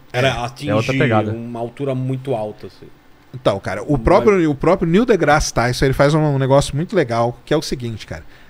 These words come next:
Speaker 3: Tem o Monte Everest, ele tem oito quilômetros de altura.
Speaker 1: Certo.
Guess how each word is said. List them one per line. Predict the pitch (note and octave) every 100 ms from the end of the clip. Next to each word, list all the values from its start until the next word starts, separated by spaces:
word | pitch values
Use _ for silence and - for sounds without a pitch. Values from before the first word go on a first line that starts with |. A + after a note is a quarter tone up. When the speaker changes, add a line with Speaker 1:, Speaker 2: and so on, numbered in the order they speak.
| - -
Speaker 3:
Tem | F3 G3 F#3
o | E3 D#3
Monte | D3+ E3+ F#3
Everest, | D#3+ B2 C#3 C#3+ D3
ele | -
tem | D3
oito | D#3+ -
quilômetros | A#3 D#3+ D#3 D#3
de | E3
altura. | C#3 - G#2+ F#2+
Speaker 1:
Certo. | - A#2+ G#2+ -